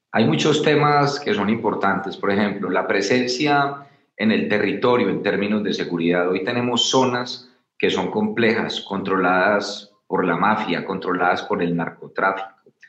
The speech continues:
Yo sí creo que la presencia militar es absolutamente necesaria,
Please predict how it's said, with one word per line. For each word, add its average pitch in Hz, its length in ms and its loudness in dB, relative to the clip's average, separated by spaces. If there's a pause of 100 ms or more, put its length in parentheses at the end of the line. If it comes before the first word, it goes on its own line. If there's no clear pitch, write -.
(380)
Yo 127 80 2
sí - 180 0
creo 151 260 2
que 151 100 2
la 120 120 2
presencia 110 720 0
militar 98 520 0
es 104 100 -4
absolutamente 104 720 -4
necesaria, 98 680 -2